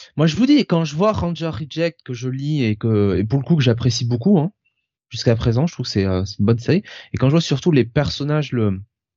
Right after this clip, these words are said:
comment dire, tous les personnages de Ranger Reject, tu vois, ont, ont une attitude, quoi.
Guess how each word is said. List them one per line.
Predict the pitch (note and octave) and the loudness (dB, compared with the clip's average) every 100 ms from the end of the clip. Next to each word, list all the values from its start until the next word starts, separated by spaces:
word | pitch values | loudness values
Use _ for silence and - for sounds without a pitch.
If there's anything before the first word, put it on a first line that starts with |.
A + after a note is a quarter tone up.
| _ _ _ _ _ | _ _ _ _ _
comment | A#2+ A#2+ | -2 2
dire, | A2 G#2 - _ _ _ _ _ _ _ _ _ _ _ - - - - _ _ - | 0 0 -6 _ _ _ _ _ _ _ _ _ _ _ -20 -20 -20 -20 _ _ 2
tous | A3+ | 4
les | G#3 | 4
personnages | F3 B2 D#3+ F3 D3+ | 2 0 0 0 0
de | |
Ranger | C3 C#3 C#3 | -2 -2 -4
Reject, | C#3 C3+ E3 - | -4 -2 -2 -2
tu | C#3+ | -4
vois, | |
ont, | D3 | -2
ont | B2+ D#2+ A#2+ | -2 0 0
une | B2+ | 2
attitude, | C3 B2+ - C3 | 0 -2 -8 -8
quoi. | - F#2 | -6 -8